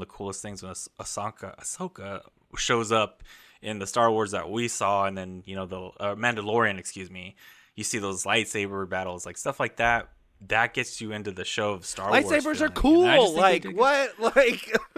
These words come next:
Speaker 1: Yeah.
Speaker 2: Also,
Speaker 1: It is
Speaker 2: you
Speaker 1: cool.
Speaker 2: brought up
Speaker 1: And then
Speaker 2: yeah.
Speaker 1: seeing
Speaker 2: Darth
Speaker 1: Darth
Speaker 2: Vader's
Speaker 1: Vader.
Speaker 2: cool.
Speaker 1: <laughs>
Speaker 2: Obi-Wan Kenobi's cool.
Speaker 1: Yeah.
Speaker 2: Like, it's cool. Like, make more stuff with lightsabers in it. <laughs> I don't know. Also,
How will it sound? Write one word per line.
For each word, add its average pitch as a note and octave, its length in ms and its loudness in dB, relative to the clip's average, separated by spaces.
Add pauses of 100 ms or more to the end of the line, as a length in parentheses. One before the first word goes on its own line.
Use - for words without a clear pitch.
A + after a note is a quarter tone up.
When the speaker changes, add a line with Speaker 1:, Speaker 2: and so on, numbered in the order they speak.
Speaker 1:
Yeah. F4 320 -2 (840)
Speaker 2:
Also, A#3+ 200 8
Speaker 1:
It - 40 8
is A#3+ 120 8 (100)
Speaker 2:
you A3 60 8
Speaker 1:
cool. B3+ 100 4
Speaker 2:
brought A#3 200 6
up C4 80 4
Speaker 1:
And B2 100 2
then B2+ 180 2
Speaker 2:
yeah. D#3+ 180 2
Speaker 1:
seeing D3+ 280 -4
Speaker 2:
Darth C#4+ 280 8
Speaker 1:
Darth - 20 6
Speaker 2:
Vader's D4 200 6
Speaker 1:
Vader. D4 220 6
Speaker 2:
cool. C4+ 420 8 (100)
Speaker 1:
<laughs> C3 80 0
Speaker 2:
Obi-Wan C4 340 8
Kenobi's B3+ 400 4
cool. B3+ 260 2
Speaker 1:
Yeah. - 300 6
Speaker 2:
Like, D#3+ 320 4 (400)
it's G#3 220 2
cool. G3+ 520 8 (160)
Like, E3+ 280 2
make G3 260 2
more A3 180 6
stuff G3+ 360 2
with G#3 140 6
lightsabers F3+ 720 4
in C#3+ 140 0
it. A#2+ 160 -6 (340)
<laughs> - 40 -12
I G#3 100 6
don't F3+ 220 0
know. C#3 120 -4 (640)
Also, A#3+ 460 8